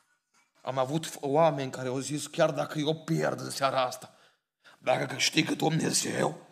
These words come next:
merită.” Am fost la cineva acasă, n-am putut să mănânc, mirosea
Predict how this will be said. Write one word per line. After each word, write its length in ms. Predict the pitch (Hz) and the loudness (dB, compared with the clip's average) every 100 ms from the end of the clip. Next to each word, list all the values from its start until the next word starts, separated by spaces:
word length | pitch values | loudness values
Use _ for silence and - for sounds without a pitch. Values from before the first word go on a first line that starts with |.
| _ | _
merită.” 540 | 123 160 - - - - _ _ - - - _ _ _ _ _ _ _ 139 _ 123 _ _ _ _ _ _ _ | -4 -2 -2 -4 -16 -20 _ _ -20 -20 -20 _ _ _ _ _ _ _ _ _ _ _ _ _ _ _ _ _
Am 120 | - | -18
fost 120 | 101 147 | -8 -4
la 80 | |
cineva 340 | 139 147 139 139 | -4 -4 -4 -4
acasă, 480 | 135 - 143 151 147 | -6 -2 0 0 -4
n-am 200 | 151 147 | -6 -8
putut 260 | 156 160 | -6 -6
să 140 | 147 147 | -4 -4
mănânc, 420 | 139 151 151 127 | -4 -4 -6 -4
mirosea 540 | 139 135 127 165 143 | -2 -2 -4 -4 -4